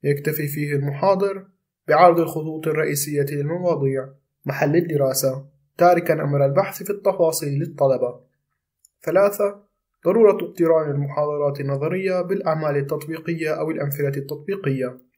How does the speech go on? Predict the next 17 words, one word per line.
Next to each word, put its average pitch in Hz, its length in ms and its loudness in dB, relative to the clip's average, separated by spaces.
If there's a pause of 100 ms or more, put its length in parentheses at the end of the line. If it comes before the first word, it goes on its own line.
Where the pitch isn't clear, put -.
(180)
على 143 140 0
الأفكار 185 640 0
محل 165 300 -6
المحاضرة، 139 760 -4 (560)
ونقل 143 280 -2
الطلبة 196 500 2
إلى 208 200 -2
الواقع 185 440 -2
العملي 180 540 -2
التطبيقي 180 760 -2 (180)
كلما 143 440 0
أمكن 143 280 0
ذلك 180 440 -2 (500)
وفق 202 300 2
برامج 165 480 4
معدة 143 600 -2
سابقًا 131 720 -2